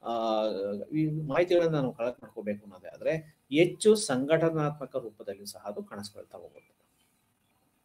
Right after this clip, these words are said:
ಓಕೆ, so, ಆ, ಏನೆಲ್ಲ ಮಾಡಬಹುದು, ಏನೆಲ್ಲ ಆಲೋಚನೆ ಮಾಡಬಹುದು, ಆ ಸಂದರ್ಭದಲ್ಲಿ ವ್ಯಕ್ತಿಯ ವರ್ತನೆಗಳು ಹೇಗಿರುತ್ತೆ,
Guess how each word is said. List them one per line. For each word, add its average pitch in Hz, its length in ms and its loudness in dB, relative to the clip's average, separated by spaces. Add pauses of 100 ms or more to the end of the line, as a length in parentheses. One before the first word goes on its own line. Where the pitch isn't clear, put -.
(360)
ಓಕೆ, 127 360 -2 (280)
so, - 200 -8
ಆ, 135 40 2
ಏನೆಲ್ಲ 151 440 6
ಮಾಡಬಹುದು, 104 680 -2 (240)
ಏನೆಲ್ಲ 165 280 6
ಆಲೋಚನೆ 151 500 2
ಮಾಡಬಹುದು, 95 540 -8 (2000)
ಆ 160 400 8
ಸಂದರ್ಭದಲ್ಲಿ 165 640 6
ವ್ಯಕ್ತಿಯ 143 300 2
ವರ್ತನೆಗಳು 143 440 0
ಹೇಗಿರುತ್ತೆ, 98 720 -6